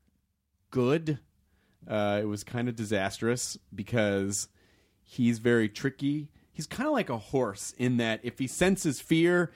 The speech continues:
he does not, because it, from his point of view, you should be qualified to be talking to, I mean, it's like he, and I, he's not wrong, but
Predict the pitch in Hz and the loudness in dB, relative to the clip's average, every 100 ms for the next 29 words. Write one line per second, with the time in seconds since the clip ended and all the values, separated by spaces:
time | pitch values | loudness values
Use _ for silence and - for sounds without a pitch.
0 | _ - 120 110 123 135 135 - _ _ | _ -4 -2 0 2 4 2 0 _ _
1 | _ _ 147 165 151 147 - 131 160 156 | _ _ -2 2 2 0 -4 -8 -2 2
2 | 196 - 160 147 120 123 123 123 117 _ | 0 0 -2 0 0 0 2 0 -2 _
3 | _ _ - 123 196 190 180 147 - 214 | _ _ -12 -2 0 0 -2 -4 0 4
4 | 226 151 139 120 117 123 117 - 170 185 | 4 4 4 4 2 -4 -4 -2 0 2
5 | 143 113 - 139 151 147 165 147 - - | 0 -2 -4 -2 0 0 -2 -4 -4 -20
6 | - - 202 - _ - 156 165 _ - | -20 -12 -12 -12 _ -2 0 -2 _ -20
7 | - 156 175 240 226 262 113 78 - _ | -6 -4 0 4 6 6 4 0 -16 _
8 | - - - _ _ _ 143 131 127 | -20 -18 -18 _ _ _ 4 4 2